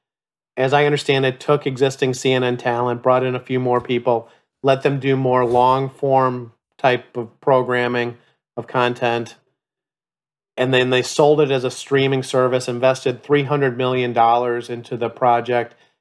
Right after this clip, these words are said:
canceled it within thirty days. Um, seen some reports that less than ten thousand people were watching at any moment. Other reports suggest that, well, this was the brainchild of the previous C N N management,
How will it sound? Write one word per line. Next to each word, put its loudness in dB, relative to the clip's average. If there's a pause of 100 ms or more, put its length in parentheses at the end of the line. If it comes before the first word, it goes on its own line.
(140)
canceled 0
it 0
within -4
thirty 0
days. -4 (460)
Um, 0 (340)
seen -2
some 2
reports 2
that -4
less 2
than -6
ten -4
thousand 0
people -6
were 0
watching 0
at -6
any -6
moment. -4 (560)
Other 2
reports 0
suggest -2
that, 0
well, -2
this -2
was 0
the -8
brainchild 0
of -6
the -8
previous 0 (380)
C 0
N 2
N 0
management, -2